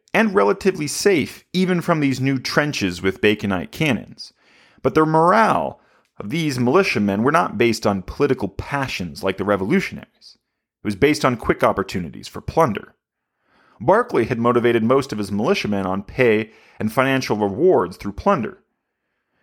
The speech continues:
Being the defender in a siege gives very little opportunity for financial rewards.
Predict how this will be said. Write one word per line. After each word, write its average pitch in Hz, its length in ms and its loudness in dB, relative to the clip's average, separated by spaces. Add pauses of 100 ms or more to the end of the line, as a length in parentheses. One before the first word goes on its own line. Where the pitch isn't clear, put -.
Being 202 240 2
the 185 60 2
defender 170 520 2
in 107 80 0
a 95 60 -2
siege 143 520 -2
gives 110 160 -2
very 156 280 4
little 156 200 2
opportunity 104 680 -2
for - 160 -14
financial 110 480 -2
rewards. 101 760 0